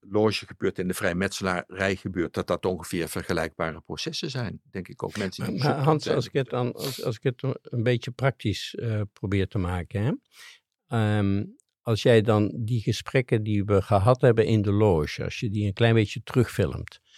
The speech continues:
Speaker 2: heb je dan het beeld dat je dat soort gesprekken ook gehad zou kunnen hebben, eh, met, eh, met mensen in het seminarie of,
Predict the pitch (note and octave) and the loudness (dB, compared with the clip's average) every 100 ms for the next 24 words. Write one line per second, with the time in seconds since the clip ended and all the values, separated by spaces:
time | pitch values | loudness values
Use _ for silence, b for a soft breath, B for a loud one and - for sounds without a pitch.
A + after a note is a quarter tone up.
0 | B B B _ C3+ - G#2 A2 G#2 G2 | B B B _ -4 0 4 4 4 4
1 | F#2+ A#2 A2+ G#2+ G2 A2 F#2 G#2 - G#2+ | 4 4 4 0 0 -2 0 -2 -2 -6
2 | - - - G2+ - G#2+ G2+ - D#2+ G#2+ | -6 -8 0 0 2 0 0 -2 2 2
3 | - - G#2+ G#2 A2 F#2+ F#2 F#2+ F#2+ G2 | 2 4 4 4 4 4 4 4 4 4
4 | G2+ _ b b b b _ _ C#3 G2+ | 0 _ b b b b _ _ -6 -2
5 | G2 F#2+ F#2 - - _ G2 F#2+ F#2 F2+ | 2 2 0 -4 -20 _ 0 2 2 0
6 | G#2 G2 - A2 G2+ F#2 - F2+ - E2 | 0 0 0 2 2 2 0 0 -2 -8
7 | - - G#2+ F2+ - G#2+ F#2+ G2 G2 F2 | -18 0 2 2 4 6 6 6 6 4
8 | D#2+ D2+ - F2 F2 - | 2 -2 -2 -2 -2 -4